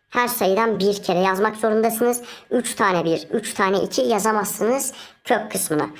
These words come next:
Hatta şu da yanlış. Bakın bunun farklı bir versiyonu. Bu da yanlış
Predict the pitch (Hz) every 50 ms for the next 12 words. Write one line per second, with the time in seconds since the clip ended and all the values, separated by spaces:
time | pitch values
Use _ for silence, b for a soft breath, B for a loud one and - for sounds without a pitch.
0 | B B B B - 180 180 - 240 240 - - - - - 247 220 190 165 151
1 | 151 147 160 - - - - 175 175 - 185 180 175 190 196 202 202 202 196 -
2 | - - - - 180 175 180 - 196 196 170 160 156 156 151 - - - 147 165
3 | 214 233 B B B B B B B _ _ _ _ _ _ _ _ _ _ _
4 | _ _ _ _ _ _ _ _ _ _ _ _ _ _ _ _ _ _ _ _
5 | _ _ _ _ _ _ _ _ _ _ _ _ _ _ _ _ _ _ _ _
6 | _ _ _ _ _ _ _ _ _ _ _ _ _ _ _ - - - - -
7 | - _ _ _ _ _ - 208 214 185 160 151 151 151 160 190 208 - - -
8 | - -